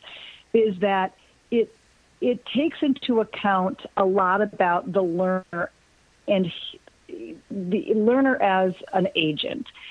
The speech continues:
Again, it's not to say that other methods that we have, you know, celebrated in a differentiation model or in a curricular adaptations model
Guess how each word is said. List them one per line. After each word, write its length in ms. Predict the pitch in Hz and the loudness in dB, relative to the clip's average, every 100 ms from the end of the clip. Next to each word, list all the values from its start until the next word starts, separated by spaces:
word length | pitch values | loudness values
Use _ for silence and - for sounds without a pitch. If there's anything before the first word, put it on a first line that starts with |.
| - - - | -18 -14 -2
Again, 380 | 226 190 240 185 | 0 2 2 2
it's 240 | - 185 | 0 0
not 300 | 202 214 240 | 2 2 2
to 120 | 285 262 | 0 0
say 140 | 226 208 | 2 2
that 120 | 202 | 0
other 240 | 190 190 | 0 0
methods 540 | 180 165 170 208 214 - | 0 0 0 -2 -2 -2
that 160 | 190 185 | -2 2
we 280 | 185 185 156 | 2 0 -2
have, 500 | 185 165 165 165 160 - _ _ _ _ _ _ _ _ _ - - | 0 2 2 0 -4 -10 _ _ _ _ _ _ _ _ _ -12 0
you 120 | 196 | 2
know, 220 | 180 170 - 247 220 - | 4 2 -2 -6 -4 0
celebrated 640 | 190 196 196 214 240 269 | 2 2 0 -2 0 0
in 100 | 208 | 0
a 60 | 175 | 0
differentiation 840 | 185 175 175 165 - 214 214 220 | 0 -2 -2 -2 0 0 2 2
model 380 | 214 196 202 196 | 2 2 2 2
or 80 | 175 | 0
in 80 | 160 | 0
a 60 | |
curricular 500 | - - 175 180 175 | -2 -4 -2 -2 0
adaptations 640 | 170 160 - 175 - 165 - | -2 -4 -2 -2 -2 -4 0
model 480 | 202 202 202 202 | 2 4 2 2